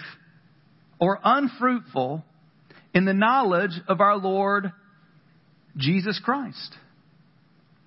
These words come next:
So if you're like, "Man, I want to be used. Like, I want to be, I want to be a vessel for the Lord. I want to be used." If you want to be used and you want it to be effective, then let these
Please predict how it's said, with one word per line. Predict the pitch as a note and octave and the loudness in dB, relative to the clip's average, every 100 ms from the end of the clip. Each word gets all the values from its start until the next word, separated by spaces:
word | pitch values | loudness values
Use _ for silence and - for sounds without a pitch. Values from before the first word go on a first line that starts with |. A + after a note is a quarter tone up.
| _ _ _ _ _ _ _ _ _ _ _ _ _ - _ | _ _ _ _ _ _ _ _ _ _ _ _ _ -20 _
So | - E3+ | -6 -4
if | |
you're | G#3+ G3 | -2 -2
like, | D#3 - _ - | -2 -8 _ -8
"Man, | C4 C4+ | -4 -2
I | G#3 | -2
want | G#3 | -4
to | |
be | E3+ | -2
used. | E3 C4 C4 C#3+ | -2 0 -2 -4
Like, | D3 D3+ | -8 -4
I | D3 F#3+ | -2 -2
want | F3 | -4
to | C#3 | -4
be, | D#3+ C#3+ - _ - | -2 -2 -6 _ -6
I | A3+ | -2
want | A#3 | 0
to | |
be | D#3+ | -2
a | C3 | -4
vessel | C3 - C4 - B3+ | -4 -4 -4 -4 -8
for | - A#3+ | -4 -2
the | |
Lord. | A3+ G#3+ F3 | 0 0 2
I | E3+ | 0
want | B3 | -2
to | G3+ | -2
be | F3 | -4
used." | E3 B3 A#3 - _ _ _ _ - _ - | -2 0 0 -4 _ _ _ _ -20 _ -2
If | E3+ | -2
you | G#3 B3 | 0 0
want | B3 D4 D4+ | 2 0 0
to | B3 | -2
be | B3+ | 0
used | G#3+ G3+ F#3+ | 0 0 0
and | F3 | 0
you | F#3 | 0
want | G#3 A#3 | 0 -2
it | G3 | -2
to | F3+ | -2
be | F#3+ | -2
effective, | D3 - A#3+ C4 E3+ E3 F3+ - _ _ _ _ _ _ _ _ _ _ _ _ _ _ _ _ _ | -2 0 0 0 0 0 -2 -12 _ _ _ _ _ _ _ _ _ _ _ _ _ _ _ _ _
then | F#3 G#3 E3+ | 0 0 -4
let | D#3+ E3+ B3+ B3 | -2 0 0 0
these | B3+ C#4+ | -2 -2